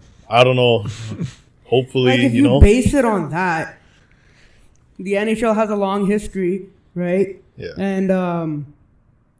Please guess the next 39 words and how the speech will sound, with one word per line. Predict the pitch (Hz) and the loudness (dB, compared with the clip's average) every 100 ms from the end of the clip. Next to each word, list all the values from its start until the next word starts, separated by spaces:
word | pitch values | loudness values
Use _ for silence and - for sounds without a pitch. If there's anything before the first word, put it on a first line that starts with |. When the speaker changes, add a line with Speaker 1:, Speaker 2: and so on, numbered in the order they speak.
| - | -12
Speaker 3:
the | |
fact | 202 220 220 220 | -8 -4 -4 -2
that | 214 208 | -2 0
we're | 196 | -2
in | 202 240 | -2 0
the | 208 | -2
top | 190 185 175 - | -2 -6 -6 -6
five | 175 170 170 | -4 -4 -6
shows | - 214 226 185 | -6 -4 -2 -4
you | 190 190 | -6 -6
how | 160 196 202 156 139 | -6 -4 -4 -6 -10
rare | 147 185 208 190 175 175 _ _ _ _ _ _ _ _ _ _ _ - 175 | -6 -4 -2 -2 -4 -8 _ _ _ _ _ _ _ _ _ _ _ -14 -6
getting, | 190 202 196 190 - | -2 0 -2 -4 -6
like, | 180 170 - | -8 -8 -14
this, | - 185 185 196 - _ _ _ _ | -16 -10 -8 -8 -12 _ _ _ _
this | 190 180 - | -14 -14 -6
P | - 226 208 | -2 0 -2
D | 208 | -4
O | 202 196 | -6 -4
is, | 185 240 117 | -2 -2 -4
Speaker 1:
Here, | - 143 | -8 -4
Speaker 3:
right? | 156 | 0
Speaker 1:
here's | 151 180 196 | 4 6 4
an, | 202 143 - - | 0 -6 -10 -8
this | 135 143 | -4 -2
kind | 190 190 | 0 0
of | 151 | 0
relates | 123 110 120 - | 0 0 -2 -4
to | 127 | -8
P | - 113 | -6 -8
D | 104 | -4
O. | 113 | -2
Here's | 131 165 | -2 -2
an | 180 | -2
interesting | 127 127 131 - 123 | -4 -2 -6 -4 -8
analysis | 98 92 92 - 120 | -8 -10 -14 -10 -8
I | 113 | -8
saw | 104 104 107 | -6 -6 -6
from | 123 120 101 98 | -8 -10 -12 -12